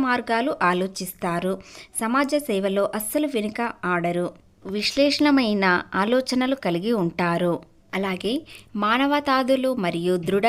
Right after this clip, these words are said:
నిశ్చయంతో ఉంటారు. వారు వినూత్న ఆలోచనలు కలిగి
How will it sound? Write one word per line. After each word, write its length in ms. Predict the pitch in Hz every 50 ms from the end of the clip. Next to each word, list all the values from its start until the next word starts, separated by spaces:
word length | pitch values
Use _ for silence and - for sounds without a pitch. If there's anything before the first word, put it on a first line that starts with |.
| 240 233
నిశ్చయంతో 760 | 208 - - - - 208 208 202 196 190 185 175 - - 185 214 262 294 - 196
ఉంటారు. 500 | 196 185 170 - 185 175 170 170 180 185 180 - - - - - - - -
వారు 360 | - 208 214 214 220 226 220 208 180
వినూత్న 420 | 190 214 220 262 294 294 - 302 302 - - 180 170
ఆలోచనలు 500 | 170 175 185 190 190 - 190 185 190 208 208 -
కలిగి 280 | 190 170 165 170 226